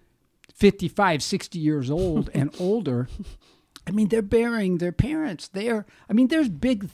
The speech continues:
Speaker 1: things
Speaker 2: Yes.
Speaker 1: that come at you. Um, uh,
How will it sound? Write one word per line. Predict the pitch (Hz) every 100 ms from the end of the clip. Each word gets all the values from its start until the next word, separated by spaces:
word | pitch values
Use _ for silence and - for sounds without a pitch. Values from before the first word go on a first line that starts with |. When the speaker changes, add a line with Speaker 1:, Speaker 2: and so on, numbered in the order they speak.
| -
Speaker 1:
things | 220 302 254 123
Speaker 2:
Yes. | - - - - - _ _ _ _
Speaker 1:
that | 135 151 151 -
come | - 180 165
at | 170 175 -
you. | 135 110 98 - _ _ _ _ _ -
Um, | 123 110 107 104 _ _ _ -
uh, | 123 110